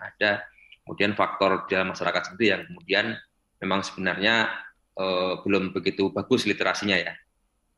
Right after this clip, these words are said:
Ya. Kemudian juga mereka banyak sekali menerima informasi yang sifatnya masih belum terklarifikasi dengan baik. Dan mereka dengan mudah nge-like dan men-share yang itu sebenarnya, eh,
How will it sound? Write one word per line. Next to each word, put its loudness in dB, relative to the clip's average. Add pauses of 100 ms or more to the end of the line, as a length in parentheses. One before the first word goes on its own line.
Ya. -18 (520)
Kemudian 0
juga -2
mereka 0 (240)
banyak 0
sekali 2
menerima -2
informasi 0
yang -2
sifatnya 0
masih 0
belum -4
terklarifikasi -2
dengan -10
baik. -12 (240)
Dan -12
mereka -4
dengan -8
mudah 0 (960)
nge-like 4
dan 2
men-share 2
yang -2
itu 0
sebenarnya, -4 (240)
eh, -6